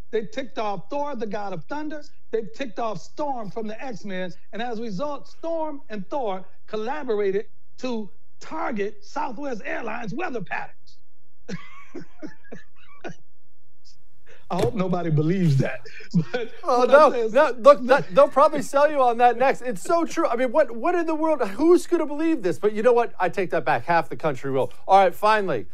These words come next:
Speaker 2: How much did it cost you to fill up your car? I, I'm looking at seventy-four dollars. What? What?
Speaker 1: On a mid-size car. It's not even a big car, a mid-size car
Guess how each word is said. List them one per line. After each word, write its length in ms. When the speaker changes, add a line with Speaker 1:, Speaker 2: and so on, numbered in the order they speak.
Speaker 2:
How 140
much 280
did 120
it 140
cost 360
you 100
to 100
fill 260
up 220
your 100
car? 500
I, 320
I'm 120
looking 340
at 240
seventy-four 1080
dollars. 500
What? 340
What? 460
Speaker 1:
On 200
a 80
mid-size 840
car. 280
It's 140
not 180
even 160
a 60
big 240
car, 160
a 40
mid-size 760
car 340